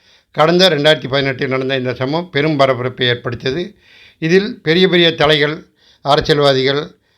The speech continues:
ஆளுநர் மாளிகையில் அதிகாரத்தில் இருப்பவர்கள்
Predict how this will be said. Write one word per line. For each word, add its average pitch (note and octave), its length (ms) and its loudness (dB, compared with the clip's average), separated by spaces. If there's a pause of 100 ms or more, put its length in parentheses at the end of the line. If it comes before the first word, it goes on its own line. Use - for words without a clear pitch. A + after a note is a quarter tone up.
(240)
ஆளுநர் D3 360 2
மாளிகையில் C#3 420 0 (960)
அதிகாரத்தில் C#3 500 0
இருப்பவர்கள் C3+ 380 -2